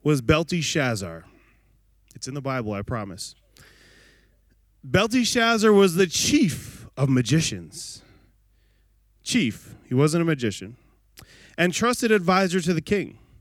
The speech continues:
He interpreted many dreams and was honored by kings as a man who knew the holy God. He had been chosen as a young man to serve the king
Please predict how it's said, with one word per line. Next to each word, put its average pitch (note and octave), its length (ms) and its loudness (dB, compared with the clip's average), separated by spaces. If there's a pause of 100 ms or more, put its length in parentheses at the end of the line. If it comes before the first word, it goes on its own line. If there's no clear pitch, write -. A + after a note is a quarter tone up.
(340)
He A3 160 4
interpreted A3+ 540 2
many A#3 440 -2
dreams D3 680 -4 (200)
and F3 140 0
was F3+ 220 4
honored G3+ 360 0
by F#3 200 2
kings C3 560 -4 (320)
as D#3 160 0
a E3 80 4
man F3+ 360 2
who F3+ 200 2
knew F#3 260 4
the C#3 140 2
holy D3 320 0
God. A#2 400 -6 (1600)
He G#3 180 2
had G3+ 220 2
been G#3 160 4
chosen G3+ 520 0
as E3 200 0
a E3 60 0
young G3+ 300 2
man F#3 240 0
to D#3+ 100 -6
serve F#3+ 300 0
the F3+ 80 0
king D#3 540 -4